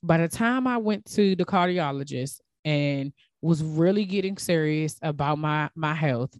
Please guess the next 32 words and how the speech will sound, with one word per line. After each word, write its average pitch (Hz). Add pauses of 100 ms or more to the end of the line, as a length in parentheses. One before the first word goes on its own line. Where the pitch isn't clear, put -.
(1000)
I 175
am 165
now 180
at 175
the 165
point 151
that 151 (220)
even 214
if 156
I 143
get 151
to, 143
even 254
when, 156 (140)
not 151
if, 135
even 208
when 185
I 175
get 165
to 165
my 139 (440)
goal 165
weight 170 (240)
and 156
I 143
am 139
adjusting 160
to 151
a 139
healthy 151
lifestyle, 151